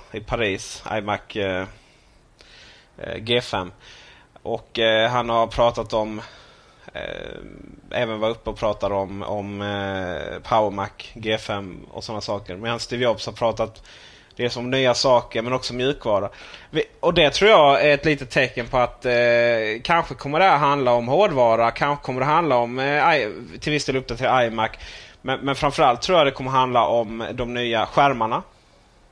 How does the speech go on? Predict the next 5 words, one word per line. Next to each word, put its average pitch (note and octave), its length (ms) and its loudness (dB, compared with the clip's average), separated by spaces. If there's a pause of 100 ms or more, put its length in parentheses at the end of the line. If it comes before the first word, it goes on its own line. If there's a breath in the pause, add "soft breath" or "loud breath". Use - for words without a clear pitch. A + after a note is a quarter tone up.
(480)
Tror C#3 180 -2
jag C3+ 120 -4
kommer C3+ 160 -8
se. C#3 240 -2 (1200 soft breath)
Eh, A2 920 -4